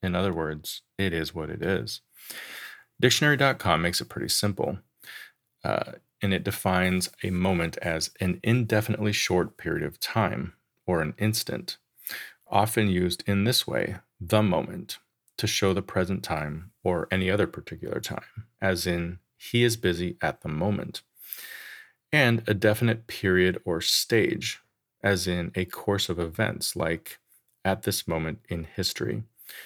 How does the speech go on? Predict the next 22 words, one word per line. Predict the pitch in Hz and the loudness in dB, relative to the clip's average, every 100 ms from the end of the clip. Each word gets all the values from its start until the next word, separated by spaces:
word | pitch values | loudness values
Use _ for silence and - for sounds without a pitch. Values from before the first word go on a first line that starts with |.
| - - - _ - | -20 -20 -20 _ -2
And | 117 113 | 0 2
finally, | 127 131 127 127 - | 2 4 2 0 0
a | 107 | -2
particular | - - - 117 123 120 | 0 -4 -2 0 2 2
time | 117 87 87 - | 2 0 0 0
or | 92 | -4
period | - - 90 85 82 - | -4 -4 -2 0 -2 -6
of | 78 | -6
success, | - - - 85 82 - - | -8 -4 -2 0 0 0 0
excellence, | 80 - 78 - | -2 -2 -6 -6
or | - 73 | -8 -8
fame, | - - - - 98 95 _ _ | -8 -4 -2 -2 -4 -10 _ _
as | 95 87 90 | -2 -2 -2
in, | 82 80 82 - _ _ | -4 -4 -6 -12 _ _
his | 104 82 | -2 -2
big | 85 104 104 | -2 -2 0
moment | 90 90 101 82 80 - - _ - | 0 0 0 -2 -4 -8 -10 _ -8
came | - 87 | -2 0
in | 85 | 0
the | 87 | -4
final | - 82 78 78 | -6 -4 -4 -4
game. | 76 - - 92 | -6 -8 -8 -10